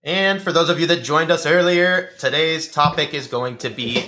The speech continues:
V A loans. So, uh, since we don't do those live every day, uh, since it's only for our vets out there, we definitely appreciate your service if you are eligible, um, but not everybody watching is eligible.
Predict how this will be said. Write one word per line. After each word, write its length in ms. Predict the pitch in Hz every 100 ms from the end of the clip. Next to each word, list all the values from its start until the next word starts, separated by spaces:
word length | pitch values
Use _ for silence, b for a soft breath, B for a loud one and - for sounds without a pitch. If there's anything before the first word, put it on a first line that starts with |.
| -
V 400 | 113 123 123 127
A 360 | 117 117 117 117
loans. 480 | 117 110 101 101 -
So, 320 | 107 107 123
uh, 140 | 113 110
since 220 | 120 113
we 80 | 110
don't 280 | 147 151
do 120 | 143 151
those 220 | 151 139
live 300 | 131 135 139
every 200 | 139 139
day, 420 | 156 165 170 165 B B -
uh, 120 | 117
since 220 | 117 120
it's 140 | 120 -
only 280 | 110 110 120
for 240 | 117 120
our 100 | 123
vets 280 | 117 117 -
out 200 | 117 127
there, 160 | 127 135
we 240 | 117 107
definitely 320 | 127 120 131
appreciate 420 | 123 147 135 139 135
your 100 | 127
service 500 | 160 160 160 160 131
if 160 | 117
you 120 | 123
are 160 | 127 127
eligible, 540 | 131 131 127 135 131 b b -
um, 280 | 110 107 104
but 180 | 104
not 220 | 117 113 113
everybody 260 | 110 110
watching 320 | 107 110 110 107
is 120 | 117
eligible. 460 | 120 117 120 120